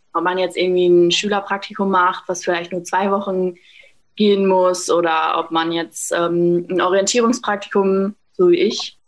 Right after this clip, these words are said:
machen will. Ähm, und so, ich finde, da braucht man dann schon irgendwie einen etwas längeren Zeitraum, weil irgendwie selbst, ähm, zwei Monate waren nicht richtig lang. Und gerade als ich so richtig angekommen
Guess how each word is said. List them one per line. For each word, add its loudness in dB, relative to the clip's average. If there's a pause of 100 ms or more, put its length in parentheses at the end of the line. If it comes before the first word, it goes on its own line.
(140)
machen -2
will. 2
Ähm, 2 (400)
und 0 (380)
so, 2
ich -4
finde, 0
da 0
braucht -2
man 0
dann 0
schon -2
irgendwie -2 (720)
einen -6
etwas -4
längeren -2
Zeitraum, -2
weil 0 (180)
irgendwie 2
selbst, -4
ähm, 0
zwei -2
Monate -2
waren 0
nicht -10 (180)
richtig -4
lang. 0
Und -4
gerade -2
als -4
ich -8
so -6
richtig -6
angekommen -4